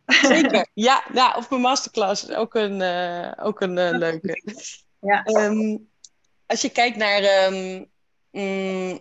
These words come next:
Speaker 2: dit werk aan zich, hè, wat, wat maakt het voor jou uitdagend?
Speaker 1: Mhm. Ehm, wel ja, en ik denk vooral eigenlijk dat je niet weet wat je tegenkomt.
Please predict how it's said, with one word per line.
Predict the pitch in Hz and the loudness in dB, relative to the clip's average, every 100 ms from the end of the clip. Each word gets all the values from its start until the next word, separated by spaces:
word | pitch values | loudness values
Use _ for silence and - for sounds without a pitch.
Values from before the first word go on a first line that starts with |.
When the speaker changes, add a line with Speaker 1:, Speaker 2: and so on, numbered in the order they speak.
| - | -10
Speaker 2:
dit | - 202 - | -2 -2 2
werk | 202 190 - | 2 2 0
aan | 190 | -2
zich, | 180 202 185 | 0 -2 -2
hè, | 190 190 | 0 0
wat, | 202 208 185 | 2 -2 0
wat | 202 | -4
maakt | 202 196 220 - | -4 -4 -4 -8
het | 190 | -12
voor | - 196 | -4 -2
jou | 190 175 170 - | 2 2 0 -2
uitdagend? | 185 156 180 202 - 202 320 - _ _ _ _ _ _ _ _ _ _ _ _ _ _ _ _ | -4 0 0 0 -6 -8 -8 -10 _ _ _ _ _ _ _ _ _ _ _ _ _ _ _ _
Speaker 1:
Mhm. | 160 151 - _ _ - - - _ | -14 -14 -18 _ _ -20 -20 -20 _
Ehm, | - 208 214 208 208 214 214 214 214 208 214 208 190 190 185 _ _ _ _ - - - - _ | -2 2 4 4 2 0 -2 -4 -4 -4 -4 -6 -8 -14 -20 _ _ _ _ -20 -20 -20 -20 _
wel | - | -6
ja, | - 196 190 | -2 0 0
en | 180 190 | 0 0
ik | 196 190 | 2 4
denk | 214 | 2
vooral | 196 208 208 254 | 2 -2 0 2
eigenlijk | 240 240 220 | 0 0 -2
dat | 202 202 | -4 -2
je | |
niet | 202 190 | -4 -2
weet | 190 | -2
wat | 190 | -2
je | 180 | -6
tegenkomt. | 190 247 - 220 190 - | -6 -8 -8 -8 -8 -10